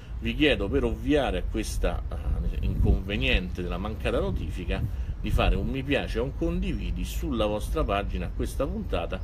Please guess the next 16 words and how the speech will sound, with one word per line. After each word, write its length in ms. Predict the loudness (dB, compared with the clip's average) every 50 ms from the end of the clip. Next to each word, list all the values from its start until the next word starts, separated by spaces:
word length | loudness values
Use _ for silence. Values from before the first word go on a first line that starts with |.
| -2 -2
per 100 | 0 0
aumentare 500 | 0 0 -2 -2 -2 0 0 2 2 0
i 40 |
numeri 360 | -2 0 0 0 -2 -2 -2 -2 -4 -4 -4 -6 -6 -6 -6 -6 -4 -2
e 100 | 0 0
far 200 | 0 0 -2 -2
sapere 300 | 0 0 2 2 2 0
a 40 |
tutti 300 | 0 -2 -2 -2 -2 -2
i 40 | -2
nostri 280 | 0 -2 -2 -2 -2 -2
amici 300 | -2 -2 -2 -2 -4 -4
che 80 | -4
siamo 320 | -4 -2 -2 -2 -2 -2 -2
in 120 | -4 -4
diretta, 600 | -2 -2 -2 -2 -2 -4 -4 -4 -4 -2 -2 -2